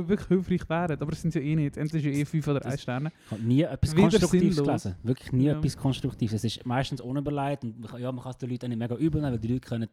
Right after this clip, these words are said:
Speaker 2: vielleicht den Beruf nicht, aber irgendwie sich gleich ein bisschen überlegen, was man schreibt.
Speaker 1: Ja. Es bringt
Speaker 2: Die,
Speaker 1: nichts. Das
Speaker 2: ja,
Speaker 1: ist ja das, was ich
Speaker 2: aber
Speaker 1: schon gesagt
Speaker 2: dann
Speaker 1: habe. Es
Speaker 2: würde es
Speaker 1: bringt
Speaker 2: vielleicht
Speaker 1: nichts.
Speaker 2: etwas ein bisschen bringen, weißt, wenn man sich das würde überlegen.
Speaker 1: Ja.
Speaker 2: Ich weiss auch nicht. Keine Ahnung.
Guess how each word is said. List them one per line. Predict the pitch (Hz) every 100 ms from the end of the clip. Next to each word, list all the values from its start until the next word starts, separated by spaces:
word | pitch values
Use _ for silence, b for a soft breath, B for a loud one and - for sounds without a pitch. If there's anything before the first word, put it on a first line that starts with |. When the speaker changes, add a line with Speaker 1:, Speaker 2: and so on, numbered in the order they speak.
| _
Speaker 2:
vielleicht | 113 101
den | 104
Beruf | - 123 131
nicht, | 135 107
aber | 104
irgendwie | 120 127 117 113 B B B B
sich | 123
gleich | - 117
ein | 127
bisschen | 127
überlegen, | 120 110 104 123 - - 95 - b b b b
was | 104 101
man | 107
schreibt. | - 104 92 - - - 139
Speaker 1:
Ja. | 165 190 B B 151 - _
Es | 196 196
bringt | 233 294 294
Speaker 2:
Die, | 247
Speaker 1:
nichts. | 117 -
Das | 139
Speaker 2:
ja, |
Speaker 1:
ist | 147
ja | 220
das, | 202
was | 208
ich | 220
Speaker 2:
aber | 135
Speaker 1:
schon | 233
gesagt | - 165
Speaker 2:
dann |
Speaker 1:
habe. | 165
Es | 156
Speaker 2:
würde |
es | 156
Speaker 1:
bringt | 208 240
Speaker 2:
vielleicht | 147 208 143
Speaker 1:
nichts. |
Speaker 2:
etwas | 151 147 127
ein |
bisschen | 123 127
bringen, | 120 160 135
weißt, | 101 113 -
wenn | 120
man | 123
sich | 123 -
das | 117
würde | 117 127
überlegen. | 127 139 - - 82 160
Speaker 1:
Ja. | 160
Speaker 2:
Ich |
weiss | 113 110
auch |
nicht. | 131 98 - -
Keine | 120
Ahnung. | 117 117